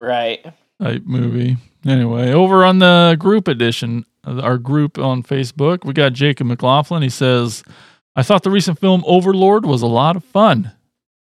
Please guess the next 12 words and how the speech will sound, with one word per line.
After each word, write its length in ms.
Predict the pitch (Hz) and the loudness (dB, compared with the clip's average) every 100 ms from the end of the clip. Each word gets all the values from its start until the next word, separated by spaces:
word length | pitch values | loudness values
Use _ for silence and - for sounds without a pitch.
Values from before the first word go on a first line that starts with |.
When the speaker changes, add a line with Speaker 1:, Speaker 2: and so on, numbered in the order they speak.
| - | -6
Speaker 2:
It's 180 | 127 - | -6 -6
Saving 360 | - 165 175 | -4 -2 0
Private 320 | 160 175 170 | 0 0 0
Ryan 440 | 156 165 185 208 175 | 0 2 4 4 6
meets 300 | 170 170 - | 4 2 0
Reanimator, 760 | 151 170 202 165 120 110 190 - | -2 0 2 2 2 0 -6 -4
and 140 | 180 214 | 2 2
it 80 | |
works." 600 | 196 247 233 - - - _ _ _ _ _ _ _ _ | 2 2 0 -2 -14 -16 _ _ _ _ _ _ _ _
That's 80 | 113 | -12
pretty 200 | - - | -10 -10
good. 240 | 135 135 | -8 -10